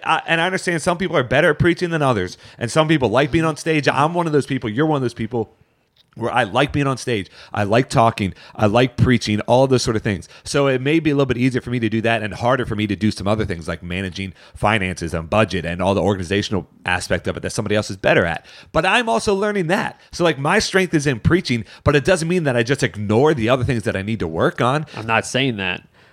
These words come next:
Speaker 2: I'm saying that just like you did when you started youth group, you didn't write any sermons for the whole year. You used templates and you made it your
Speaker 1: Uh-huh.
Speaker 2: own.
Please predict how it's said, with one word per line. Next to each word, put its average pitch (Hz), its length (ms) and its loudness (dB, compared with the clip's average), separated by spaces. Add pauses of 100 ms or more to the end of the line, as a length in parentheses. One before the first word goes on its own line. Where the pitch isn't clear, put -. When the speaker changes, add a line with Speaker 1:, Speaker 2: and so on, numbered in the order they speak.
(160)
Speaker 2:
I'm 123 160 -2
saying 139 320 0
that 123 300 0 (180)
just 120 260 -2
like 135 220 0
you 131 80 -2
did 127 160 2
when 123 160 0
you 117 100 -4
started 117 380 0
youth 113 200 -4
group, 165 300 0 (540)
you 113 160 -2
didn't 131 260 4
write 123 220 4
any 120 160 2
sermons 123 420 2
for 131 80 -4
the 117 100 2
whole 113 140 2
year. 113 320 0 (180)
You 123 120 -6
used 135 240 0
templates 117 560 -4
and 131 140 0
you 127 100 0
made 131 180 2
it 147 80 0
your 143 200 0
Speaker 1:
Uh-huh. 160 120 0
Speaker 2:
own. 139 240 0